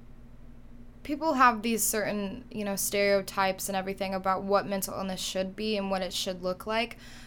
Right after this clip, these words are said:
But in reality, like, everyone suffers from mental illness, whether you, I mean, maybe, maybe, maybe a few people out there are really, you know, really doing well. <laughs>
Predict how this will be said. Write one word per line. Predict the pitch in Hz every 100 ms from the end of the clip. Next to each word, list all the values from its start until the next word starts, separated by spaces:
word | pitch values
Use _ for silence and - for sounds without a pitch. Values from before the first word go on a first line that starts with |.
| -
But | 233
in | 240
reality, | 233 214 226 262 320 339 330 - - -
like, | - 269 262 - - - 240
everyone | 262 277 302 277 254
suffers | 247 220 220 214
from | - 202
mental | 190 190 190
illness, | 190 190 190 190
whether | 208 208 208
you, | 208 208 - -
I | 90 190
mean, | 214 208 196 - - - - - -
maybe, | 202 277 320 311
maybe, | 294 381 392 339 277
maybe | 320 311
a | 277
few | 330 370
people | 339 262
out | 247 226 220
there | 196
are | 190
really, | 196 226 214
you | 202 202
know, | 185 170 - - - - - -
really | 240 262
doing | 247 269 254
well. | 233 185 -
<laughs> | 285 - -